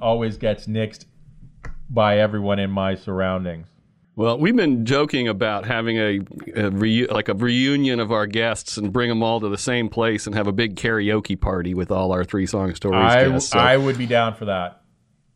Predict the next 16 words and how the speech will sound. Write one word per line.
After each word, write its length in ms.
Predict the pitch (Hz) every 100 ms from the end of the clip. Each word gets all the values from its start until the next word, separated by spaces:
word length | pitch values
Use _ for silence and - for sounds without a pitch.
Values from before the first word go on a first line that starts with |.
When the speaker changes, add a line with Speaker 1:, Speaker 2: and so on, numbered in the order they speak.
| _ _ 110
Speaker 2:
we'll 200 | 117 123
put 200 | 135 135
you 140 | 110
on 200 | 104 101
that. 320 | 101 92 - - - -
Um, 260 | 135 139 139
and 160 | 139
real 100 | 160
quick, 280 | 160 165 -
what 80 | 170
about 180 | 170 120
dancing? 560 | 123 127 123 - 82
You 140 | 87 110
know, 180 | 107 110
you, 220 | 113 110
you, 280 | 131 117